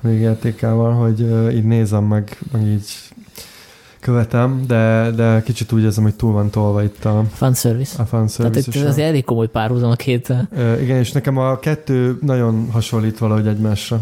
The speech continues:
Speaker 1: Tehát, ö, hogy a Trónok harca is voltak ilyen kis kellemes kis odaszúrások, meg, meg tök jó az a tónusváltás, hogy most akkor ilyen átmentünk ilyen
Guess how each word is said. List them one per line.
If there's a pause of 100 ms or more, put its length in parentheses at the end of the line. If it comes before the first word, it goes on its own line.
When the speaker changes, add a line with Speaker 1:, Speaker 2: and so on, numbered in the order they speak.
(120)
Speaker 1:
Tehát,
ö, (240)
hogy
a
Trónok
harca
is
voltak
ilyen
kis
kellemes
kis
odaszúrások,
meg, (380)
meg
tök
jó
az
a
tónusváltás,
hogy
most
akkor
ilyen
átmentünk
ilyen